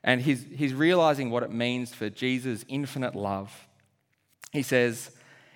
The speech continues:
"If there were infinite worlds made of creatures loving, they would not have so much love in them as was in the heart of that man, Christ Jesus."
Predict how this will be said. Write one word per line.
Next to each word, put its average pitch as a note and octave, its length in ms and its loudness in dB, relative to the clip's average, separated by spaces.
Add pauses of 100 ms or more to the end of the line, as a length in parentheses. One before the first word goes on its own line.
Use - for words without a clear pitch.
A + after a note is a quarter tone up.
"If E3+ 180 2
there F#3 320 4
were E3+ 140 4
infinite F#3+ 580 -2
worlds A#2 520 2
made B2+ 300 4
of A2+ 160 -6
creatures D3 500 -2
loving, A2 480 0 (840)
they D3 180 6
would C#3+ 200 2
not E3 340 0
have C#3+ 260 0
so D#3 320 0
much D#3 240 -2
love C3+ 240 4
in A#2 160 -2
them B2 540 0 (500)
as C3 220 4
was C3 200 0
in D#3 380 -2
the D#3+ 100 2
heart A2+ 440 0
of A2+ 180 -4
that A#2 240 -2
man, A2 460 -4
Christ G#2 460 -4
Jesus." G2+ 640 -12